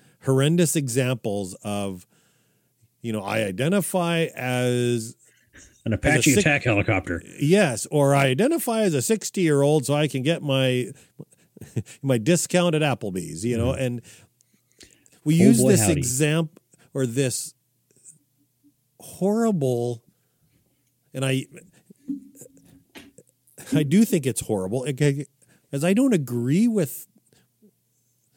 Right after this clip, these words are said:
Speaker 1: with identity politics, and yet
Speaker 2: Right.
Speaker 1: it's a real aspect of our society. It's very
Speaker 2: Mm-hmm.
Speaker 1: real in that it's being used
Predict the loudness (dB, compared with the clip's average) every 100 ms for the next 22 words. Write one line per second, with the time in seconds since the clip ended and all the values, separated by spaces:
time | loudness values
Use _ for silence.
0 | _ _ _ _ _ _ -10 -6 -4 -4
1 | -4 -6 -8 -10 -10 -8 -8 -10 -8 -6
2 | -4 -2 0 -2 0 0 0 -4 _ _
3 | _ _ _ _ _ -8 -2 -2 0 2
4 | 4 2 0 -4 _ _ -10 -4 -4 -4
5 | -8 -6 -6 -2 -4 -4 -8 -8 -6 -2
6 | -2 -4 -10 -16 -20 _ _ _ _ _
7 | -6 -6 0 2 4 4 2 -4 -10 -4
8 | 2 4 2 0 -2 -2 -2 -2 -4 -4
9 | -2 0 0 4 4 2 -4 -18